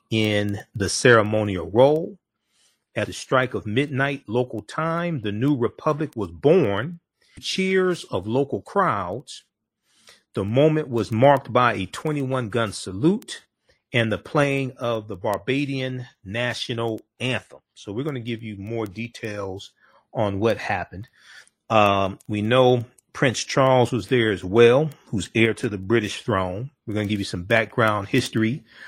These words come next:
on Barbados also. And, and it's interesting that, um,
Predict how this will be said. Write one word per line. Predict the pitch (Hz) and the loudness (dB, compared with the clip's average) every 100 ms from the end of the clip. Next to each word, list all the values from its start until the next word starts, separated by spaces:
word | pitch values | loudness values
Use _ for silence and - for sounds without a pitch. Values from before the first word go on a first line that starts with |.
| - - - | -20 -18 4
on | 127 123 120 120 | 8 10 8 8
Barbados | 113 101 113 113 107 95 113 | 8 10 10 10 8 6 2
also. | 104 92 - 95 113 135 _ _ - _ _ _ _ _ _ | 0 -4 -8 -8 -8 -12 _ _ -20 _ _ _ _ _ _
And, | 139 127 127 - _ _ _ _ _ _ _ _ - | 4 4 2 -4 _ _ _ _ _ _ _ _ -8
and | 123 123 _ _ _ _ - | -6 -8 _ _ _ _ -4
it's | 120 - | -4 -2
interesting | 202 208 143 - 127 120 | -4 -2 -8 -4 -4 -4
that, | 120 117 98 _ - | -4 -4 -4 _ -8
um, | 104 101 95 90 87 | -4 -2 -2 -6 -8